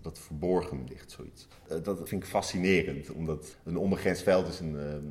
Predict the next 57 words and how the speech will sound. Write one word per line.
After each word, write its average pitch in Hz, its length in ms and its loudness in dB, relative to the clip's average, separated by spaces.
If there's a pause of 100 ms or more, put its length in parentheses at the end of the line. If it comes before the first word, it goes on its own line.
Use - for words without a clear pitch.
(120)
paradox. 82 580 0
Want 76 140 -12
een, 71 280 -8
eh, - 60 -8
een 67 200 -6
veld 80 260 2
is - 100 -8
juist - 280 2
afgebakend 69 840 0
door 76 100 -12
een 73 100 -10
fysieke - 400 -8
grens. 71 520 -2
Of, 67 180 -14
eh, 76 40 -16 (120)
zoals 69 300 -8
bij-, 62 280 -8
bijvoorbeeld 76 360 -8
in 76 60 0
een 76 60 -2
magneetveld, 82 720 0
dan 80 80 -8
zijn 73 180 -8
de, 71 140 -6
de 76 100 -6
randen 73 360 -2
van, 73 320 -12 (360)
van, 73 140 -12 (140)
van - 180 -12
de, 67 120 -8
van 73 160 -10
de 73 80 -12
kracht 76 480 -8
of - 120 -16
iets. - 200 -14 (1200)
En 95 120 2
dat, 101 260 6
eh, 95 200 10
dat, 98 220 2
dat 104 140 4
gebruik 95 300 4
ik 101 60 -2
nu 95 60 2
als, 90 180 0
eh, 85 220 2 (180)
als - 160 -8
decor. 104 460 2
En 92 120 -4
ik 85 100 -4
denk 98 180 0
dat 101 140 -2
dat 98 160 -2
ook 92 220 -4
de 85 140 -8
titel 71 420 -8
wordt, - 320 -10
eh, 62 80 -10